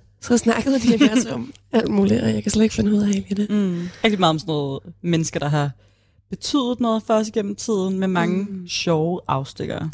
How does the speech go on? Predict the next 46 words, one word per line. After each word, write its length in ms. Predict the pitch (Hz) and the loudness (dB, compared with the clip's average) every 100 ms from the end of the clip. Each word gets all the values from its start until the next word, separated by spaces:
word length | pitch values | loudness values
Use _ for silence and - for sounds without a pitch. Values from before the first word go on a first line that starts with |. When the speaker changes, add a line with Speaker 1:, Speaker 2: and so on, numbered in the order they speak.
| - _ 202 | -12 _ -2
Speaker 1:
Ja. 140 | - - - - - _ _ _ _ _ _ | -2 -4 -10 -20 -20 _ _ _ _ _ _
Speaker 2:
Og, 360 | - 170 165 165 | -6 -4 -2 -2
øh, 260 | 160 156 156 - | -2 -4 -6 -4
ja, 100 | 165 | -4
for 180 | - 175 | 0 -2
en 80 | |
god 100 | 165 180 | 0 0
ordens 160 | 160 | -2
skyld 140 | - 151 | -8 -4
kan 80 | |
man 40 | 165 | -4
måske 180 | 151 165 | -4 -6
lige 100 | 156 | -6
sige 160 | - | -6
igen, 260 | 156 165 160 | -4 -4 -4
at, 240 | 165 160 | -6 -6
øh, 340 | 160 156 151 147 | -4 -2 -2 -6
vi 200 | - 160 147 | -6 -6 -4
er 220 | 143 139 131 | -2 -4 -2
venner 360 | 185 165 175 339 - | 2 2 2 -4 2
Speaker 1:
<laughs> 420 | 277 214 190 202 254 | 4 6 2 0 0
Ja. 60 | 247 320 | 0 -2
Speaker 2:
<laughs> 120 | 202 | 0
igennem 220 | 180 156 | 2 2
mange 260 | 165 208 294 | 0 2 0
år, 200 | - - - - | -2 -8 -20 -10
Speaker 1:
Ja. 240 | - 202 196 | 2 4 4
Speaker 2:
øhm, 280 | 190 185 - | 2 0 0
og 60 | |
lærte 200 | 196 180 | 4 4
hinanden 240 | 196 196 175 | 2 -2 -4
at 80 | 175 | -6
kende 300 | 185 185 190 | -4 -2 -4
i 40 | |
sin 260 | - 214 - | -4 -4 -4
tid 220 | - 170 - | -6 -6 -8
på 260 | - 170 175 - _ _ _ | -4 -2 -2 -8 _ _ _
gymnasiet. 420 | - 151 - - 320 _ - 190 - - - | -2 -2 -2 -6 -8 _ -12 -12 -12 -14 -2
Speaker 1:
Ja. 680 | 196 190 190 180 180 175 175 | 0 2 0 0 -2 -2 -4
Speaker 2:
Øh, 40 | 165 - | -6 -6
hvor 240 | 165 156 147 | -4 -4 2
jeg 220 | 160 175 | 4 4
i 20 | |
hvert 200 | 190 151 | 2 -2
fald 260 | - 147 139 - | -2 -4 -4 -6
jo, 280 | 156 147 | -6 -6